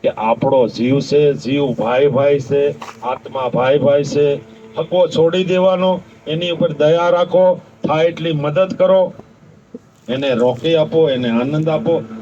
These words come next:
એને તકલીફ પડે તો આપણી પાસે લાવો, એને હૂંફ આપો. બીજું આપણે શું કરી શકીએ?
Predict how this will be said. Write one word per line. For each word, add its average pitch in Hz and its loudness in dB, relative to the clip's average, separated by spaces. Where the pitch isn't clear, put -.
એને 147 -6
તકલીફ - -6
પડે - -2
તો 123 -6
આપણી 117 -6
પાસે 117 2
લાવો, 131 0
એને 139 2
હૂંફ 156 0
આપો. - -4
બીજું 165 2
આપણે 165 -2
શું - -4
કરી 110 -4
શકીએ? - -16